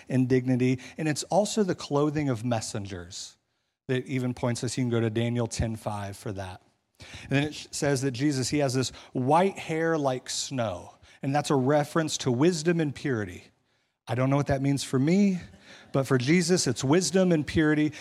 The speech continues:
and it shows an equality of Jesus with the Father. 'Cause again, if you go back to Daniel seven, you will see a description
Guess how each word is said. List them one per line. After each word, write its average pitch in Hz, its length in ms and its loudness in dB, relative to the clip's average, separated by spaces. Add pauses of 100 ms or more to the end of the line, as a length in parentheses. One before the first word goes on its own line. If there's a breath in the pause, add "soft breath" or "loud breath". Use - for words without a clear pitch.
(140 loud breath)
and 165 160 2
it 170 120 0
shows 208 440 2
an 165 100 2
equality 202 720 2
of 156 100 2
Jesus 147 480 -2
with 143 140 -2
the 131 100 -2
Father. 104 380 -2
'Cause 123 200 -2
again, 147 240 2
if 127 100 -2
you 151 60 0
go 156 140 2
back 151 280 -2
to 180 120 0
Daniel 160 340 0
seven, 113 460 -4 (260 loud breath)
you 160 160 0
will 190 80 4
see 202 220 0
a 180 40 2
description 143 880 -4